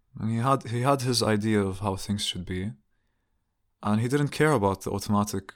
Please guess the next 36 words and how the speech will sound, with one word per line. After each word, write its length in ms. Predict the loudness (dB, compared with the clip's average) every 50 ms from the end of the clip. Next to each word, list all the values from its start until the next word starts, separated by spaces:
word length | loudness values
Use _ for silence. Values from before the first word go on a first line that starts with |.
| _ -18 -12
truths 460 | -4 0 2 2 2 2 0 -4 -4
that 180 | -4 -4 -6 -4
everyone 360 | -6 -4 -2 -2 -2 -2 -2
believed 440 | -2 -2 -2 0 0 -2 -4 -6 -14
of 100 | -18 -10
how 160 | -6 -6 -6
things 300 | -6 -8 -8 -8 -8 -6
are. 360 | -6 -6 -6 -6 -6 -8 -12 -16 _ _ _ _ -12
You 80 | -10
know, 240 | -10 -8 -10 -10 -8 -8
he 100 | -6 -4
just 260 | -2 -2 -4 -4 -6 _ _ -8 -4
went 220 | -2 0 0 0
to 100 | 2 2
university, 580 | 2 2 2 2 2 2 0 0 -4 -4 -4 -2
he 60 | 0
didn't 220 | 0 0 0 2
like 220 | 0 0 0 -2 -2
the 80 | -6
classes 440 | -4 -2 0 0 0 -2 -2 -4 -4
he 60 | -6
was 160 | -6 -6 -6
taking. 400 | -6 -6 -8 -8 -8 -8 -8 -8
He's 120 | -6 -4 -4
like, 140 | -2 0 0
"Why 100 | 0 0
the 60 | -2
fuck 260 | -2 -2 -4 -2 0
am 100 | 0 0
I 60 | 0
learning 340 | -2 -4 -6 -6 -6 -6 -6
this?" 240 | -6 -8 -10 -14 -18 _ -20 -20 -20 -20 -20 -20 -20 -20 -20 -20 _ _ _ _ _ -4
And 140 | 0 2
he 60 | 2 2
just 260 | 4 2 2 2 0
started 440 | 0 2 4 4 4 4 2 -4